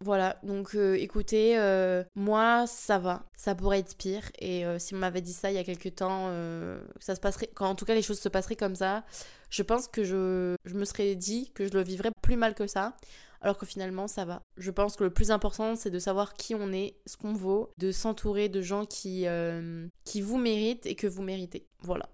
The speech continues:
Et je vous assure que les gens qui sont bienveillants pour vous, que vous méritez, en fait, la vie, elle vous les apporte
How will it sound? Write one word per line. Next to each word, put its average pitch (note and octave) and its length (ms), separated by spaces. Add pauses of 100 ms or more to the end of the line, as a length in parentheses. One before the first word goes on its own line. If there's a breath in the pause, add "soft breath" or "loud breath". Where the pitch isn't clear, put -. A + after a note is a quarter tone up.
(140)
Et G3 180
je F3+ 80
vous F#3 120
assure G3+ 300
que F3 480
les F3 200
gens A3 280
qui F3 760 (320 soft breath)
sont - 200
bienveillants A3 380
pour G#3+ 160
vous, A3 140
que A3+ 120
vous F#3 160
méritez, G#3+ 520
en F#3+ 120
fait, A#3 200
la F3+ 100
vie, G3 120
elle G#3 100
vous E3+ 140
les F3 180
apporte F#3 340